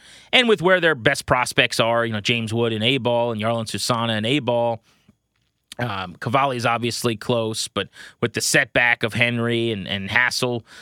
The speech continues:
probably not getting to the big leagues until the second half of next year. I mean, it might stand to reason that y-, you have one more year where you can wait. But I guess my point is they shouldn't wait and do that again in, in the offseason after. Like, how much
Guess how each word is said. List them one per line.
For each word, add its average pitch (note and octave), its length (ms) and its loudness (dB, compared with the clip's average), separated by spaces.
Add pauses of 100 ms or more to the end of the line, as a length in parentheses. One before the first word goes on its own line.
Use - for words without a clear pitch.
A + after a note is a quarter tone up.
(180)
probably B2+ 380 2
not A#2+ 180 -2
getting A2+ 200 0
to B2 40 -2
the A#2 100 -2
big A#2+ 240 0
leagues A#2+ 300 -2
until A#2 200 -2
the A#2 60 -6
second B2 320 -2
half A#2 240 0
of A#2+ 60 0
next A#2 320 -4
year. A#2 260 0
I - 340 -14
mean, A#3 100 4
it F#3 100 0
might F#3+ 220 2
stand F3 400 2
to D#3 80 0
reason C3 460 -2
that B2 220 -2
y-, C3 160 -8
you C#3 140 0
have B2 140 -2
one C3 240 -2
more B2+ 180 -2
year A#2+ 240 0
where A2+ 100 -2
you A2+ 160 -2
can G2+ 220 -4
wait. G2+ 280 -6 (360)
But E3 80 2
I F3+ 80 4
guess C#4+ 240 0
my F#3+ 140 2
point G#3+ 360 -2
is A2 380 -4 (260)
they E3+ 220 4
shouldn't B3 460 0
wait E3+ 320 2 (340)
and C#3+ 140 0
do E3 160 2
that D3 200 4
again C3+ 300 2
in, C3 200 -4
in B2+ 200 -2
the B2+ 100 2
offseason B2+ 580 0
after. B2+ 500 -2
Like, B2+ 320 -4
how F#3+ 240 2
much A3 640 0